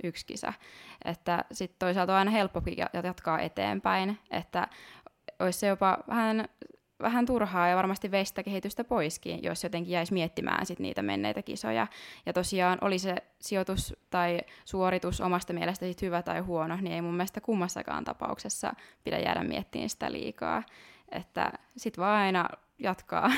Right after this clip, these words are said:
<laughs> jatkaa eteenpäin just, niinku, että löytää sieltä ne kehityskohteet ja sitten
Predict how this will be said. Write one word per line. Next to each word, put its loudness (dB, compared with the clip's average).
<laughs> 6
jatkaa 4
eteenpäin 4
just, -2
niinku, -4
että -4
löytää 4
sieltä -2
ne -2
kehityskohteet -6
ja -2
sitten -6